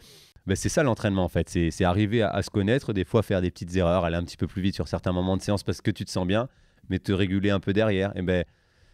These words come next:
c'est, c'est toute une préparation en fait. Tu fais des séances où tu vas te trouer, d'autres où tu vas réussir, d'autres où tu vas être en survitesse, mais savoir se connaître pour avoir sa juste, euh, sa juste allure, quel que soit son niveau, que tu cours à, à six au kilo ou à trois au kilo.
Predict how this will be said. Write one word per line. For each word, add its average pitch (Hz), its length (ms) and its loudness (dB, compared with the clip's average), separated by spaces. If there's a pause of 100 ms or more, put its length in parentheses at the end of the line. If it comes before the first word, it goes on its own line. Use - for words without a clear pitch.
(240)
c'est, 110 160 2
c'est - 120 -2
toute 139 180 -4
une 135 100 0
préparation 120 540 2
en 104 60 0
fait. 92 140 0
Tu - 160 -16
fais 104 300 2
des 95 100 0
séances 98 340 -2
où 101 60 -6
tu - 80 -6
vas 98 80 2
te - 60 -6
trouer, 110 480 2
d'autres 110 240 -2
où 101 40 2
tu - 120 -14
vas 98 120 4
réussir, 104 440 2
d'autres 101 100 -2
où - 40 -20
tu 92 60 -4
vas 92 60 2
être - 140 -2
en - 60 -2
survitesse, 110 520 0
mais 101 80 -2
savoir 98 260 0
se - 60 -12
connaître 113 260 0
pour 98 140 -4
avoir 90 180 0
sa 92 140 -4
juste, 95 300 -4
euh, 85 280 0
sa 85 140 -2
juste 92 220 -2
allure, 107 260 0
quel 143 160 0
que 123 100 -2
soit 113 140 0
son 107 120 0
niveau, 139 220 2
que - 80 -4
tu - 60 -10
cours 90 240 0
à, 85 360 2
à 85 200 -4
six - 240 -8
au 101 80 -2
kilo 110 320 0
ou 92 140 2
à 82 40 2
trois 95 200 0
au - 20 0
kilo. 147 320 0